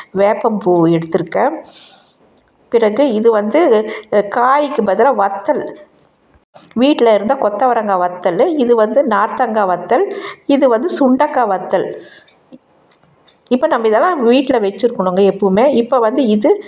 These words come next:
மணத்தக்காளி வத்தல், இத்தனையும் நானு இதுல ஆட் பண்ணி செய்ய போறேங்க. இன்னும் இன்கிரீடியன்ட்ஸ் இருக்கு, அதெல்லாம் போட்டு செய்யும்போது இது முழு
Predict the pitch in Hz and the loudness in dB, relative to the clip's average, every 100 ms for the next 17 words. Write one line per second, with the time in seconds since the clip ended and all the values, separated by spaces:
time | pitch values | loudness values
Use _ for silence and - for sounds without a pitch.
0 | - 208 226 262 214 214 226 208 - - | -8 -4 -2 -2 -2 -2 -2 -2 -2 -4
1 | 190 - 214 214 302 262 247 320 214 196 | -4 -2 -4 -2 -2 0 0 0 0 0
2 | 311 415 - - - _ 233 226 202 220 | 0 -2 -10 -20 -20 _ 2 2 2 0
3 | 226 208 226 - 190 180 180 185 175 175 | -2 -2 -2 -2 0 -2 -2 -2 0 0
4 | 302 240 262 277 214 214 214 208 208 208 | 0 0 2 2 0 0 0 0 0 0
5 | 202 175 175 269 330 214 185 214 214 202 | 0 0 0 2 2 2 0 -2 0 0
6 | 202 214 196 190 196 180 175 202 185 180 | 2 0 2 2 2 2 4 2 2 2
7 | 214 254 | 4 2